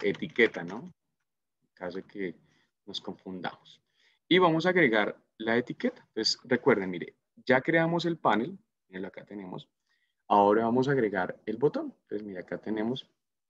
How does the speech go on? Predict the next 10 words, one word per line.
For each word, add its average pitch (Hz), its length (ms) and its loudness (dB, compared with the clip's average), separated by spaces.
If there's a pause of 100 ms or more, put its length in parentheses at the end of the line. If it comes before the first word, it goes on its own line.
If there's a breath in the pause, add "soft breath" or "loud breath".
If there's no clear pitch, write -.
(560)
ya 113 160 -2
tenemos 117 360 -2
acá 123 160 -2
el 104 60 -2
botón, 127 440 0
vamos 101 260 -6
a 110 40 -6
agregar 98 280 -4
el 95 120 -4
panel. - 260 0